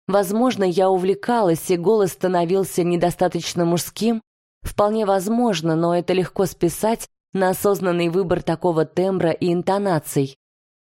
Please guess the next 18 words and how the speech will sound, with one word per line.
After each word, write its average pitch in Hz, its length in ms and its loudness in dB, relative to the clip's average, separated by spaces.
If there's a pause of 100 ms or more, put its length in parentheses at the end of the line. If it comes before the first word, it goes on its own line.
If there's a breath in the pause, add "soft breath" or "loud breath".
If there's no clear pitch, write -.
(160)
«Почитай 165 520 0
еще, 156 420 0
пожалуйста». 139 800 -2 (680)
И 214 100 4
Лор 233 440 2
ощупью 185 640 2
отломил 175 580 0
стебель 165 480 0
колоса 208 560 0
и - 180 0
закусил. 175 680 0 (720)
Я 233 220 2
смотрела 214 560 2
на 180 160 0
его 180 220 2
губы, 170 500 2
перечеркнутые 180 960 0
зеленым, 165 640 0